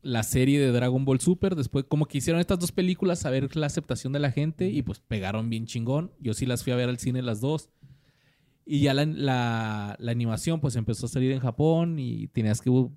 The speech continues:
buscar la pirata. Pero lo que no me gustó es que las primeras dos sagas de Dragon Ball Super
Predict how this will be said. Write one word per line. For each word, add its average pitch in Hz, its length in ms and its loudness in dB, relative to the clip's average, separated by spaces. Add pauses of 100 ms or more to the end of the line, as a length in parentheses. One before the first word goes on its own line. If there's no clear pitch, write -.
buscar 127 340 0
la 123 160 2
pirata. 160 600 2 (1120)
Pero 165 160 4
lo 180 120 6
que 165 100 2
no 156 80 2
me 190 80 4
gustó 180 280 2
es 160 100 -4
que 175 480 -4
las 127 180 -2
primeras 127 580 0
dos 127 200 0
sagas 135 520 0
de 113 140 0
Dragon 113 260 0
Ball 123 120 -2
Super 151 360 -2